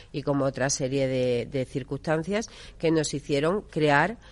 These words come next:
eh, una Dirección General de Salud Mental que creíamos que, eh, ponía la salud mental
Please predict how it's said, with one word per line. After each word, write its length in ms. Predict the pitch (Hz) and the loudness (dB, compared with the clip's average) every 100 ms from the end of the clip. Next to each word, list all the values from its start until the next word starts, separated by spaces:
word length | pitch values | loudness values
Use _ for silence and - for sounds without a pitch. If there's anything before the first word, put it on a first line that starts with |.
| - - | -20 -6
eh, 220 | 165 156 - | 2 4 4
una 240 | 165 160 | 2 2
Dirección 480 | 151 139 - 160 151 | 2 0 0 -2 -2
General 420 | 160 143 139 147 | -2 0 2 2
de 100 | 131 | 0
Salud 260 | 127 135 135 | -2 -2 0
Mental 340 | 139 139 170 | 0 0 0
que 140 | 165 147 | 0 -2
creíamos 580 | 139 139 139 165 170 | 0 2 2 2 -2
que, 380 | - - 160 180 - - - | -4 0 2 2 -4 -20 -8
eh, 220 | 147 156 | 0 0
ponía 440 | - 160 170 160 135 | 2 2 4 4 4
la 120 | 123 | 2
salud 240 | 147 143 | 0 0
mental 500 | 143 147 143 151 185 | 0 0 2 2 2